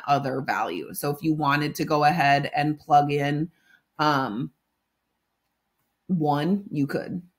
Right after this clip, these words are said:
right? So you could go y equals one minus two squared minus eight and calculate that.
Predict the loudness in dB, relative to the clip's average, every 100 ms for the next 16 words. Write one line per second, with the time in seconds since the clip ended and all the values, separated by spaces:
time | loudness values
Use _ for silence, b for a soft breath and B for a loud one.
0 | -12 -4 -4 -4 -4 -4 -4 -4 -2 0
1 | 2 2 2 0 -2 -2 -2 -2 -2 -2
2 | -6 b b b 0 2 2 2 2 2
3 | 0 -4 -8 -6 -2 0 -2 -4 0 2
4 | 2 2 0 0 0 0 -2 -6 -4 -2
5 | -2 -4 -4 -4 -2 -4 -4 -8 -8 -10
6 | -14